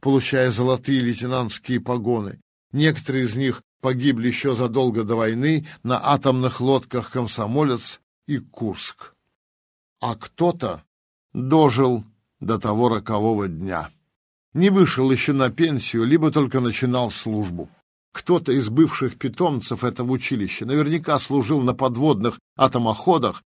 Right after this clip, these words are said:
и принимал участие в этом термоядерном хороводе смерти. А ещё сюда хотел после школы поступить его одноклассник, рыжий мальчуган с соседней улицы по имени Егорка Хрусталёв,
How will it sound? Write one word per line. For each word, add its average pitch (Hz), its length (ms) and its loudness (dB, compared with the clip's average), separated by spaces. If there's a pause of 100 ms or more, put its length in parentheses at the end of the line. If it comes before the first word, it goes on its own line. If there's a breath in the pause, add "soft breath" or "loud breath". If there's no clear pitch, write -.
и 151 100 4
принимал 147 460 2
участие 135 520 -2
в 123 60 -2
этом 123 260 -2
термоядерном 113 1000 0
хороводе 104 580 -4
смерти. - 640 -10 (540)
А 110 160 -2
ещё 135 320 0
сюда 104 340 -2
хотел 113 400 -4
после 117 380 -6
школы 131 500 0 (240)
поступить 139 540 0
его 143 200 4
одноклассник, 139 920 -2
рыжий 131 340 2
мальчуган 127 640 0
с - 60 -8
соседней 127 600 -2
улицы 139 540 2 (220)
по 131 160 2
имени 139 280 2
Егорка 120 680 0
Хрусталёв, 113 920 -4